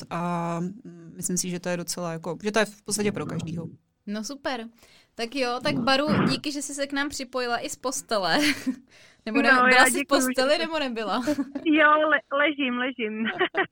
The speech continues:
Speaker 3: <laughs> Jsem v Peřinách, jako na začátku. <laughs>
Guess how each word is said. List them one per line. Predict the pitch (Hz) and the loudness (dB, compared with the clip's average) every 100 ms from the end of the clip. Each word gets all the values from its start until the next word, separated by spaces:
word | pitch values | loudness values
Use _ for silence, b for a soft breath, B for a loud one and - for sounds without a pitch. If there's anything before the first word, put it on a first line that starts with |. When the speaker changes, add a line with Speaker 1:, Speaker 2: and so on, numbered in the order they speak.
| 339 | -4
Speaker 3:
<laughs> | 330 349 339 311 269 - - | -6 -8 -6 -6 -6 -10 0
Jsem | 269 | 0
v | 277 | 2
Peřinách, | 262 247 269 247 220 262 | 0 2 4 6 6 2
jako | 262 269 | -2 0
na | 240 | 2
začátku. | 247 247 233 220 - 214 | 0 -2 -2 -2 -2 -10
<laughs> | 208 | -6